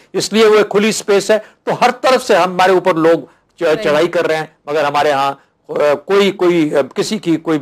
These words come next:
Speaker 1: आवाज नहीं आ रही है। और यही सबसे बड़ी हमारी इंटरनल कमजोरी। आपका सवाल था ना कि हमें क्या करना चाहिए,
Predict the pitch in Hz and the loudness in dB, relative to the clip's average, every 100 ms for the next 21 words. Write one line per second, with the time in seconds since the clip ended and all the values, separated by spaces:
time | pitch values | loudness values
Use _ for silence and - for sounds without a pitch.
0 | 147 135 139 127 135 120 127 123 117 117 | 0 0 2 4 2 0 -2 0 0 0
1 | 127 123 _ - 151 185 196 185 208 - | -2 -4 _ -6 0 2 2 0 -4 -4
2 | 165 139 131 123 123 123 _ - 139 143 | -4 0 0 0 0 -2 _ -18 -6 -2
3 | 139 139 135 147 175 175 170 165 156 156 | 0 -2 0 0 2 2 0 -2 2 2
4 | 170 214 254 247 233 220 208 190 175 160 | 2 0 2 2 2 0 -2 0 0 -2
5 | 131 120 117 | -4 -6 -8